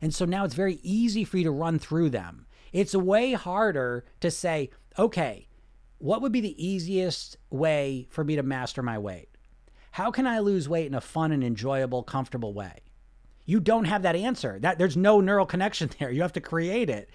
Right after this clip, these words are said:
and it takes effort, and it's hard, and you don't wanna do it. But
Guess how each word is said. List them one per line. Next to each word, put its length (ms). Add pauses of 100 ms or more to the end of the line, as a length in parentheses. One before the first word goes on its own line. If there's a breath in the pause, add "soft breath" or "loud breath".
(140 loud breath)
and 100
it 80
takes 280
effort, 420 (160 soft breath)
and 100
it's 120
hard, 400 (160 soft breath)
and 100
you 60
don't 140
wanna 180
do 220
it. 200 (380 loud breath)
But 320